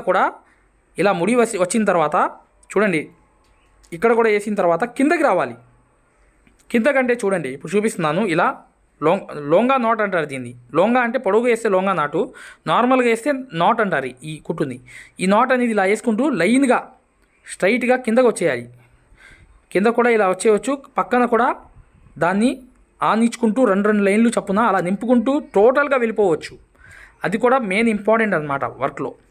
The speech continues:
ఇలా అనేది నీట్‌గా మీరు చేసుకుంటూ వెళ్తే ఇప్పుడు చూడండి ఫైనల్గా ఏంటంటే వర్క్ అనేది ఎలా ఉండిద్దో. ఇది పూర్తిగా వర్క్ అయిపోయిన తర్వాత చూడండి అటువైపు ఏదైతే గ్యాప్ వచ్చిందో అక్కడ కూడా ఒక నాట్ వేసేయండి. ప-, పక్కన ఒక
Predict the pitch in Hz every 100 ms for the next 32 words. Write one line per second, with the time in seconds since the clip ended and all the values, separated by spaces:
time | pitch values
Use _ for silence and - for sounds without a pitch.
0 | _ _ _ _ - 175 185 196 226 202
1 | 185 196 196 160 165 254 - - 180 190
2 | 208 214 170 139 - 233 - - - _
3 | _ - 170 226 180 147 117 - - 170
4 | 208 196 170 151 151 208 151 151 156 143
5 | 254 - _ _ _ - 139 160 180 151
6 | 143 175 269 - _ 143 147 147 - -
7 | 208 214 226 208 165 175 180 165 147 131
8 | 135 170 247 - - - _ - 147 139
9 | 120 120 - 156 185 214 226 240 214 240
10 | 247 214 233 247 254 247 220 247 262 247
11 | 226 202 226 202 185 151 123 - - 160
12 | 175 233 240 208